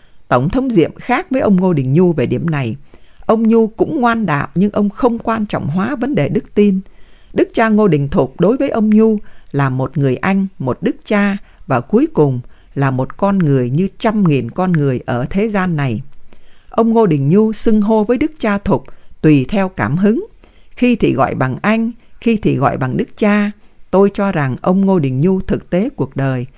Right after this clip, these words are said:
Sự cư xử giữa người và người, giữa anh và em, giữa con chiên và đức cha, ông Ngô Đình Nhu xếp đặt đúng lúc, đúng chỗ. Thái độ của Tổng thống Diệm làm cho đức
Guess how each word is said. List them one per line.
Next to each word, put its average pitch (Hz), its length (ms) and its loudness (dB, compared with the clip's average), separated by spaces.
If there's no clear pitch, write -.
Sự - 340 0
cư 262 180 2
xử 147 280 2
giữa 165 180 2
người 160 280 4
và 143 140 -2
người, 139 340 2
giữa 165 240 0
anh 226 220 -2
và 139 220 -2
em, 196 260 0
giữa 160 180 2
con 208 240 0
chiên 208 280 0
và 139 100 -2
đức - 220 -4
cha, 180 320 -2
ông 185 160 0
Ngô 185 180 0
Đình 131 200 -2
Nhu 175 200 2
xếp - 300 -4
đặt 139 160 -2
đúng 202 220 2
lúc, 269 260 0
đúng 185 220 2
chỗ. 214 340 2
Thái 214 220 0
độ 170 220 2
của 135 160 -2
Tổng 127 240 0
thống 240 200 0
Diệm 160 240 0
làm 135 300 -2
cho 175 120 -2
đức 262 140 0